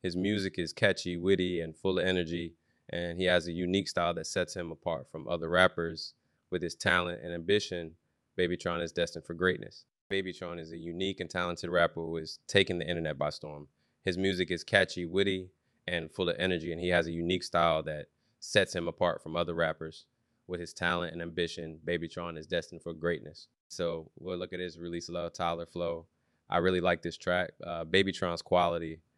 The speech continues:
as an artist is on full display. I'd be interested to know what you think. If I was to give this track a rating out of ten, I would give this track a rating of eight out of ten, which is a really solid rating. Let me know what rating you would have given this track.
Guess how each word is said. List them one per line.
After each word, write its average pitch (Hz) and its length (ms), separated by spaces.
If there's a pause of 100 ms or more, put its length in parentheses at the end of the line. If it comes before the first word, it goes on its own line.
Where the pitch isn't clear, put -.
(100)
as 85 180
an 85 180
artist 85 320
is 82 140
on 80 140
full 85 180
display. 82 520 (680)
I'd 120 140
be 120 80
interested 120 280
to 110 60
know 113 440 (100)
what 107 240
you 113 60
think. 98 300 (600)
If - 140
I 110 100
was 113 140
to 104 100
give 101 240
this 104 160
track 104 300 (320)
a 90 240
rating 104 300
out 101 100
of 95 80
ten, 110 380 (440)
I 101 80
would 95 140
give 98 140
this 95 120
track 92 240
a 92 60
rating 90 300
of 87 100
eight 90 140
out 85 100
of 82 60
ten, 85 260
which 82 140
is 82 80
a 82 60
really 87 220
solid 87 520
rating. 82 340 (160)
Let 95 220
me 98 80
know 92 160
what 85 160
rating 85 280
you 82 80
would 82 120
have 80 80
given 82 240
this 80 100
track. - 220